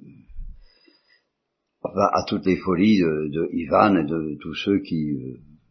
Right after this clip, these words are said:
euh, jettent, euh, je trouve pas mes mots, enfin, tous ceux qui, euh,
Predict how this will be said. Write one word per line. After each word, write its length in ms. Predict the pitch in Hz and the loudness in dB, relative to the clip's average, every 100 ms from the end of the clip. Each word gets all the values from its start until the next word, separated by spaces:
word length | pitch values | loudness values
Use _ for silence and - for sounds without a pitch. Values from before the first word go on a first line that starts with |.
| _ _ _ _ _ _ _ _ _ _ _ _ _ 240 - | _ _ _ _ _ _ _ _ _ _ _ _ _ -18 -14
euh, 320 | 202 98 - - | -10 -10 -12 -14
jettent, 560 | - 98 101 - - | 0 6 6 4 -4
euh, 680 | 78 78 78 80 - - - _ _ _ _ _ _ _ _ _ _ _ _ - | -2 -2 -4 -4 -6 -10 -18 _ _ _ _ _ _ _ _ _ _ _ _ -18
je 760 | - - - - - - - | -16 -18 -20 -18 -12 -10 -10
trouve 180 | - 73 | -10 -8
pas 140 | 82 82 | -4 2
mes 140 | 101 | 6
mots, 340 | 127 143 - _ _ _ _ _ _ - | 6 4 -4 _ _ _ _ _ _ -6
enfin, 160 | 95 | -6
tous 160 | - 90 | -6 -4
ceux 200 | 110 117 | 2 2
qui, 280 | - 90 | 2 2
euh, 80 | 82 | 2